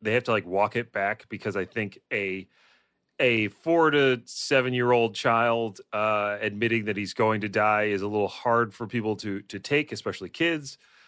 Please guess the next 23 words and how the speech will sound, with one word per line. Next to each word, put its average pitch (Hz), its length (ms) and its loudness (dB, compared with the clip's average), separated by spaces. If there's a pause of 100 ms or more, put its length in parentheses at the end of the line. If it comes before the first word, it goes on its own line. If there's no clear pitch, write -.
(140)
Um, 95 440 0 (360)
so, 104 720 0 (120)
uh, 101 580 -4
he 113 180 -8
gives 123 180 0
the 117 80 -6
same 135 240 0
rationale 101 480 2
of, 92 80 -4
like, 95 160 -2
he - 60 -12
doesn't 92 180 -4
want 90 140 -8
Frieza 87 200 -10
to 85 120 -14
go 85 100 -12
back 85 200 -12
to - 100 -18 (100)
Earth, 135 320 2
but 104 100 -2
he 92 80 -4
says, 98 460 -6 (460)
"Look," 135 300 0